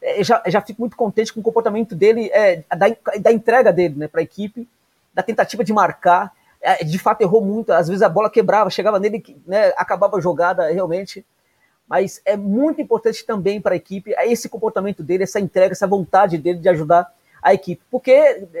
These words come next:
queira ou não, ele é um dos caras mais experientes do elenco, né? E o comportamento dele,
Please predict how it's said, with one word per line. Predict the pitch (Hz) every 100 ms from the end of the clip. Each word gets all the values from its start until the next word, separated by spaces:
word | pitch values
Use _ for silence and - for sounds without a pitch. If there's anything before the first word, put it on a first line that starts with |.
| - -
queira | 262 302
ou |
não, | 226 262 294
ele | 254 294 277
é | 226
um | 294
dos | 302
caras | - 262 254
mais | 247 254
experientes | - 285 269 254 277
do | 180
elenco, | 190 208 - 190
né? | 208 _ _ _
E | 208
o |
comportamento | 220 214 262 254 254
dele, | 185 214 277 170